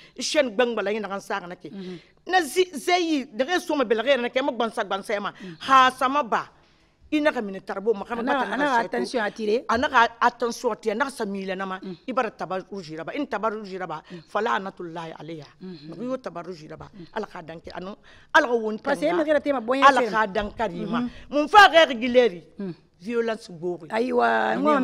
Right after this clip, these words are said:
Speaker 2: mɛnni na
Speaker 1: bira.
Speaker 2: fala, iyo, violence, is-, e, e, Guinée taharrush raba Guinée ra.
Speaker 1: Sutura tar-, sutura
Speaker 2: Wonna ba
Speaker 1: tar-,
Speaker 2: Arabe na
Speaker 1: ding, ding.
Speaker 2: taharrush, iyo, e, e, Guinée provoqué.
Speaker 1: Hali wo
Speaker 2: Ita
Speaker 1: ma
Speaker 2: Guinée na provoqué.
Speaker 1: Wala.
Speaker 2: Mhm.
Speaker 1: Hali wo ma digi na de na, na wonyi, won ka
Speaker 2: Iyo.
Speaker 1: ton son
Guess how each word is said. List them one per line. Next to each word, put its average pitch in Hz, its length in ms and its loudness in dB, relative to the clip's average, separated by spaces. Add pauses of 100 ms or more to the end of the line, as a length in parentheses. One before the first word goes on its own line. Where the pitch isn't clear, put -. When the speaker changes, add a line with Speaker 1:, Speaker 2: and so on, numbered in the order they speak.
Speaker 2:
mɛnni 254 140 0
na 254 100 0
Speaker 1:
bira. 233 80 -2
Speaker 2:
fala, 233 140 0
iyo, 269 180 4
violence, 269 400 4
is-, 247 180 -4
e, 254 240 -2
e, 247 40 0
Guinée 269 260 6
taharrush 330 460 4
raba 262 280 6
Guinée 226 300 4
ra. 247 80 4
Speaker 1:
Sutura 226 140 2
tar-, - 260 -10
sutura 247 300 2
Speaker 2:
Wonna 311 240 8
ba 330 100 8
Speaker 1:
tar-, 285 180 8
Speaker 2:
Arabe 294 220 6
na 277 80 4
Speaker 1:
ding, 311 80 6
ding. 285 80 4
Speaker 2:
taharrush, 285 340 4
iyo, 320 300 4 (260)
e, 311 280 4
e, 294 40 0
Guinée 269 480 4 (180)
provoqué. 277 680 8 (160)
Speaker 1:
Hali 359 200 4
wo 294 220 10
Speaker 2:
Ita 359 160 8
Speaker 1:
ma - 160 10
Speaker 2:
Guinée 330 160 8
na 294 140 8
provoqué. 269 400 4
Speaker 1:
Wala. 190 140 -4 (260)
Speaker 2:
Mhm. 254 80 8
Speaker 1:
Hali 370 160 12
wo 302 200 8 (100)
ma 311 80 8
digi 285 300 2
na 269 80 2
de 240 160 4
na, 208 80 -4 (140)
na 180 160 -4
wonyi, 190 260 -6
won 190 160 -6
ka 226 120 2
Speaker 2:
Iyo. 302 140 10
Speaker 1:
ton 359 60 6
son 247 140 -4